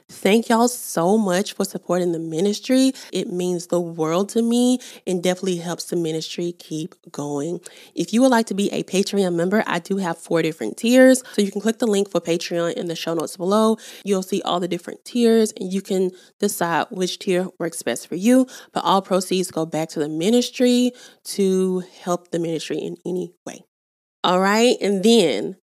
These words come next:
I give all of this love to my YouTube people and my Patreon members. I do have to give a shout out to everybody who listens on podcasting platforms. If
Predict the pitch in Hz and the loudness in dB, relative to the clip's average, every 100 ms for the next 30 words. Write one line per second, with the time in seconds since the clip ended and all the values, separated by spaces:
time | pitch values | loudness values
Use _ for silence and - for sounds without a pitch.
0 | - 185 202 185 - 269 285 262 233 226 | -4 0 0 0 2 4 4 2 2 2
1 | 233 233 214 165 175 226 233 254 240 240 | 2 2 -4 -2 0 0 2 0 2 0
2 | 233 180 175 - 202 196 202 202 190 190 | 0 -2 -4 -2 0 2 0 0 0 0
3 | 185 - 180 - 220 202 180 185 175 165 | 0 -2 -2 4 4 4 0 -4 -2 -2
4 | - 170 165 160 156 170 160 165 165 160 | -2 0 0 -2 -4 -4 -4 -4 -6 -2
5 | 175 175 180 180 165 151 165 170 170 165 | -2 0 -2 -2 -6 -6 -4 -2 -2 -2
6 | - 170 165 170 - 220 226 247 269 285 | -4 -6 -2 -2 -2 0 4 4 2 0
7 | - - - - _ _ 220 294 349 - | -12 -20 -20 -20 _ _ 6 8 4 -2